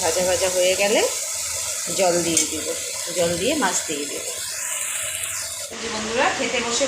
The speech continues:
পড়লাম। এই যে শাক, শাক নিয়েছি কাসুন্দি, এই যে মাছ ভাজা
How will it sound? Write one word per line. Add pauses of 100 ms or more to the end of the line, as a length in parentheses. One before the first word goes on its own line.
পড়লাম। (1080)
এই
যে (120)
শাক, (840)
শাক (100)
নিয়েছি (120)
কাসুন্দি, (380)
এই
যে (100)
মাছ (120)
ভাজা